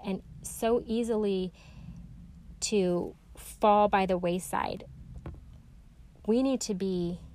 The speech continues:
people that stand and people that stick it out, that are not afraid to endure the hardships and endure the struggles and the pain and the heartache,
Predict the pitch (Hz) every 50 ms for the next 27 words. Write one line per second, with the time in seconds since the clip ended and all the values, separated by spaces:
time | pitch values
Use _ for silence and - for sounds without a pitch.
0 | - - - - - - 208 - - 196 185 185 - - - - - - - -
1 | 202 185 190 180 170 - 185 185 - - 202 196 - - 233 - 254 240 208 185
2 | - - - - - - - 220 - - 208 214 214 180 170 - - - - -
3 | 190 185 - - - - - - - - - - - - - - 214 214 208 214
4 | 220 240 254 240 220 - - 220 220 240 214 - - - 208 196 190 185 175 180
5 | 190 196 196 185 175 175 190 190 170 - - - - - - - - - - -
6 | - - - - - - - 208 185 - - 196 190 196 180 - - - - -
7 | - - 208 196 190 190 190 180 196 202 202 202 196 196 175 - - - 190 185
8 | 185 185 185 180 175 - 190 190 185 180 - - - 208 196 185 175 170 175 170
9 | - - 185 185 175 - - - 202 190 185 175 175 - - -